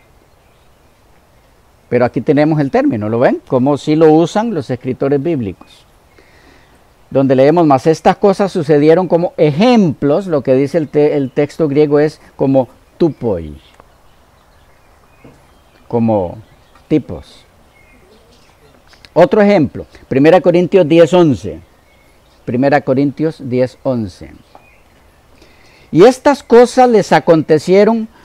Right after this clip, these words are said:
como ejemplo, y están escritas para amonestarnos a nosotros, a quienes han alcanzado los fines de los siglos". Aquí el vocablo utilizado es el mismo,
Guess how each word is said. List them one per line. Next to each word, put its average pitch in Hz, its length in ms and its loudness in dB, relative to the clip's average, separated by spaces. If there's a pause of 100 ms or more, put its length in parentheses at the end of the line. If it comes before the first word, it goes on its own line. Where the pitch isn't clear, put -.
(260)
como 170 400 4 (180)
ejemplo, 175 920 2 (880)
y 160 180 4
están 226 380 2
escritas 208 760 0
para 151 260 2
amonestarnos 190 920 0
a 165 80 2
nosotros, 185 680 0
a 156 100 -2
quienes 147 400 -2
han 196 140 -2
alcanzado 170 720 0
los 151 200 -2
fines 196 640 -6
de 147 120 0
los 120 200 -4
siglos". 101 800 -12 (2000)
Aquí 113 240 -4
el 151 80 2
vocablo 156 460 0
utilizado 151 680 0
es 156 200 -2
el 127 140 -6
mismo, 139 360 -2